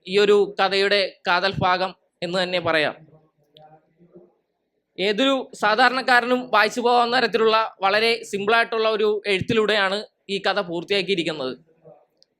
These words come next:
എന്നിലൂടെ കടന്നുപോയിട്ടുള്ള അല്ലെങ്കിൽ എന്നിലൂടെ കടന്നുപോയിക്കൊണ്ടിരിക്കുന്ന ഒരുപാട് വ്യക്തികളെ റിലേറ്റ് ചെയ്തുകൊണ്ടാണ് ഞാൻ ഈ കഥ എഴുതി പൂർത്തിയാക്കിയിരിക്കുന്നത്. ഒരു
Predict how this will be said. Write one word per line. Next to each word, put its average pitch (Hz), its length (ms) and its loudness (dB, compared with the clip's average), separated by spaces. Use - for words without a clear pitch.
എന്നിലൂടെ 226 380 2
കടന്നുപോയിട്ടുള്ള 233 640 2
അല്ലെങ്കിൽ 196 260 -4
എന്നിലൂടെ 214 360 -2
കടന്നുപോയിക്കൊണ്ടിരിക്കുന്ന 196 880 0
ഒരുപാട് 226 400 4
വ്യക്തികളെ 220 400 2
റിലേറ്റ് 196 260 0
ചെയ്തുകൊണ്ടാണ് 202 440 0
ഞാൻ 190 160 -2
ഈ 190 120 -16
കഥ 185 140 -2
എഴുതി 175 180 -6
പൂർത്തിയാക്കിയിരിക്കുന്നത്. 175 760 -4
ഒരു 180 120 2